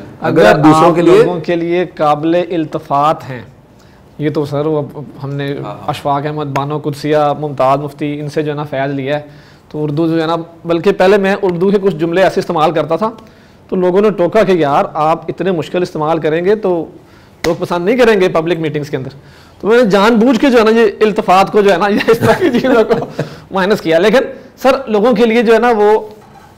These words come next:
Speaker 2: अच्छे बने, फ़ायदेमंद बने, उनके लिए फैज़ वाले बने, तो रास्ते खुद ब खुद खुल जाएंगे।
Speaker 1: वाह,
Speaker 2: ये मेरी
Speaker 1: बहुत
Speaker 2: ज़िंदगी का सर, मैं, मैं ये बड़ा बरमला कहता होता हूँ कि मेरी sales जो है ना वो,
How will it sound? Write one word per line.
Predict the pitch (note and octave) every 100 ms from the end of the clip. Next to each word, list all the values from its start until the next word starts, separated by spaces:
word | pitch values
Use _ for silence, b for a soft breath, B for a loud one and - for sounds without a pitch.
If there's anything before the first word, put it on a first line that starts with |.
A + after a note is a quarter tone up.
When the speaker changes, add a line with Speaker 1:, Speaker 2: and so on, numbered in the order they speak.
| -
Speaker 2:
अच्छे | F3+ - C4
बने, | G3 F3+ G3
फ़ायदेमंद | G3+ D#3+ E3 G3+ G3+ G3
बने, | E3+ E3+ F#3 - - F3+
उनके | F3 F#3+
लिए | F3+
फैज़ | F#3 D3+ D#3 F3+
वाले | E3+ E3
बने, | A#2+ A2 - b b b b b b -
तो | A3+ A#3+ G#3+ - -
रास्ते | G#3+ - C#4
खुद | -
ब | G3+ A#3
खुद | B3+ G#3
खुल | E3+ D#3
जाएंगे। | B2 A2
Speaker 1:
वाह, | D#3
Speaker 2:
ये | F#3+
मेरी | F3+ F#3
Speaker 1:
बहुत | C#3 E3
Speaker 2:
ज़िंदगी | F3 F#3+
का | F#3
सर, | F3+ F3+ B B B - -
मैं, | E3 F3+ F#3 F#3+ F#3+ - D3+ C3+ - - - - - _
मैं | F3+ F#3
ये | F#3
बड़ा | E3 E3+ F3+
बरमला | D#3+ E3+ E3 E3+ F3+
कहता | E3 E3+
होता | E3 D#3+
हूँ | E3
कि | E3
मेरी | D#3+ D#3+
sales | D#3+ D3+ D#3 D#3+
जो | E3
है | D#3
ना | D#3
वो, | D3 C#3 C#3